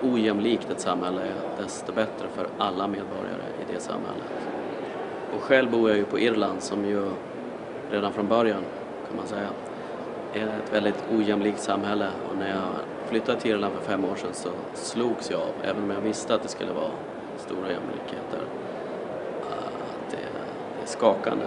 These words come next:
stundtals att gå i Dublin inner city och se hur fattigt många människor lever och har levt för generationer. Och jag ställde en fråga där till Wilkinson, för man ser nu inför det irländska valet,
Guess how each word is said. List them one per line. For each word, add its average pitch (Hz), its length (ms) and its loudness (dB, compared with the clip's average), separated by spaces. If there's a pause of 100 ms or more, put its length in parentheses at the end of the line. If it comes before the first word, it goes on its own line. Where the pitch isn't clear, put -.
stundtals 90 640 -4
att - 260 -2
gå 92 80 2
i 92 80 0
Dublin 101 320 4
inner 98 220 4
city - 380 0
och - 60 -2
se - 140 -2
hur 87 320 -2 (220)
fattigt - 600 -2 (320)
många 95 200 0
människor 92 340 -2
lever 101 280 2 (140)
och 101 80 -4
har 104 120 2
levt 110 500 2 (300)
för 101 100 -2
generationer. 98 600 0 (1500)
Och 107 80 4
jag 113 60 2
ställde 135 260 8
en 117 80 4
fråga 123 220 4
där 117 140 4
till 104 300 2 (100)
Wilkinson, 101 460 0 (180)
för 101 320 2
man 110 100 4
ser 127 240 4
nu 110 120 6
inför 104 240 4
det 104 260 2
irländska 107 480 4
valet, 117 840 4